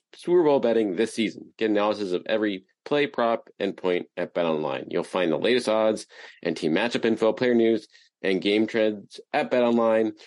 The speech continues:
with betting options from everything from the national anthem to the halftime show and even the Gatorade bath. BetOnline is your Super Bowl headquarters this season. So head to the website today or use your mobile device to check out the most comprehensive Super Bowl info on the web.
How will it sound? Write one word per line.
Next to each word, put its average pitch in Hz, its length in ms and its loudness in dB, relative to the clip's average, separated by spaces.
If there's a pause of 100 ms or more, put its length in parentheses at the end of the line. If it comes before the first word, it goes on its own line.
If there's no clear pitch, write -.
(140)
with - 100 -12
betting 107 180 2
options 101 260 -4
from 85 140 -8
everything 120 320 0
from 85 140 -6
the 85 80 -2
national 117 380 -2
anthem 101 420 -2 (380)
to - 40 -10
the 80 80 -2
halftime 104 420 -2
show 101 280 0
and 90 80 0
even 101 160 2
the 101 80 -2
Gatorade 85 380 -2
bath. 82 300 -2 (120)
BetOnline 92 840 -2 (200)
is 82 120 -6
your 87 140 -2
Super 104 300 0
Bowl 98 160 2
headquarters 95 520 -2
this 90 200 -4
season. - 440 -4 (500)
So 85 120 -4
head 101 140 0
to 107 60 2
the 107 140 4
website 98 240 -2
today 123 380 2
or 95 140 0
use 113 180 2
your 104 100 0
mobile 104 180 2
device 110 400 0
to 85 80 -12
check 98 200 -10
out 98 180 -2
the - 60 -10
most 87 260 -4 (300)
comprehensive 127 640 0
Super 131 200 2
Bowl 110 200 2
info 98 220 -4
on 90 120 0
the 90 100 -2
web. 110 400 0